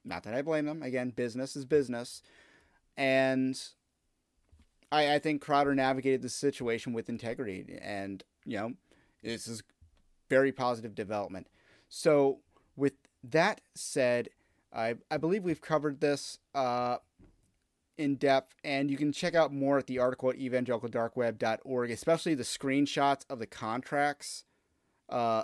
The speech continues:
of the contract screenshots. You, uh, we got those on the article that will be linked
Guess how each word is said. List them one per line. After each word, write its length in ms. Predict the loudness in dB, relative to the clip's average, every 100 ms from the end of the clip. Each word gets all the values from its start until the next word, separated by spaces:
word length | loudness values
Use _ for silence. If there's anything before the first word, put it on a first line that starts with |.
| -2
of 80 |
the 100 | -6
contract 560 | -6 -4 -4 0 0 -2
screenshots. 640 | -4 -4 -2 0 0 -2
You, 340 | -8 -12 _ -4
uh, 140 | -2
we 100 | -2
got 200 | 0 0
those 240 | 0 -4 -4
on 160 | -6
the 140 | -6 -6
article 460 | -6 -6 -8 -8 -10
that 160 | -8 -6
will 80 | -6
be 240 | -8 -10
linked 360 | -8 -8 -8 -12